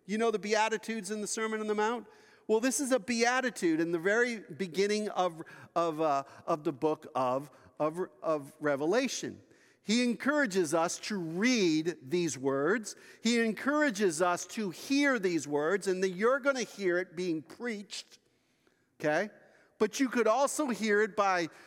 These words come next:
taking your Bible and putting it on, you know, s-, on, on one of those apps or something, let it be read to you, and you just listen to it. You could even have a dynamic reading of it with some sound effects in the background.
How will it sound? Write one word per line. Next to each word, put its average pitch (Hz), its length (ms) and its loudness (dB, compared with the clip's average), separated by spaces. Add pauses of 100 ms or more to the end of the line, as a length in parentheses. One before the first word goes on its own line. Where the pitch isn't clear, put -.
(120)
taking 233 400 0
your 226 120 2
Bible 214 580 2
and 190 180 2
putting 233 360 0
it 220 100 0
on, 202 320 0 (220)
you 202 100 0
know, 196 100 2
s-, - 160 -2 (120)
on, 190 200 0 (100)
on 190 200 0
one 202 140 2
of 190 60 -2
those 190 280 0 (120)
apps 220 380 2
or 233 60 -4
something, 240 340 0
let 208 140 4
it 214 140 -2
be 202 100 -2
read 226 380 2
to 226 120 -6
you, 160 400 0 (280)
and 185 120 2
you 233 140 2
just 240 240 0
listen 247 440 2
to 117 220 -2
it. - 340 -12 (1120)
You 226 140 0
could 254 180 2
even 233 240 2
have 240 240 2
a 233 80 2
dynamic 233 840 0 (220)
reading 202 560 0
of 190 160 2
it 220 140 0
with 208 160 0
some 196 240 -2
sound 247 500 2
effects - 420 0
in 160 100 0
the 143 80 0
background. 113 680 -4